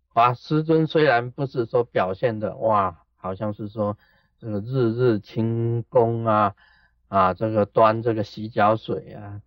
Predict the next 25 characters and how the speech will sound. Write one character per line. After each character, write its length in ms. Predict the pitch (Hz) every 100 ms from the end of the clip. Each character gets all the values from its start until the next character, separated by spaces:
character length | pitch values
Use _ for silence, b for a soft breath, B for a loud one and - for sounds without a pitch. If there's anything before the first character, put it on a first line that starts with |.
| _
端 240 | 107 107
洗 300 | 113 - 104
脸 240 | 104 92 92 98 - _ _ 107
啊， 280 | 104 98 b b b b
毛， 420 | 101 95 90 87 87 175
毛 260 | 87 92 113
巾 420 | 113 113 110 113
啊， 300 | 107 104 104 b b -
或 180 | 113
怎 180 | 101 92
么 80 | 98
样， 200 | 107 101
时 320 | - - 110
时 260 | 113 101 104
去 200 | - 113
问 320 | 127 110 104
安 320 | 113 110 110
啊、 120 | 107 90
问 300 | 113 101 98
候 280 | 123 107
啊， 240 | 95 92 90 _ _ _ _ _
虽 140 | 120 123
然 300 | 107 113 -
因 220 | 131 131
为 260 | 139 120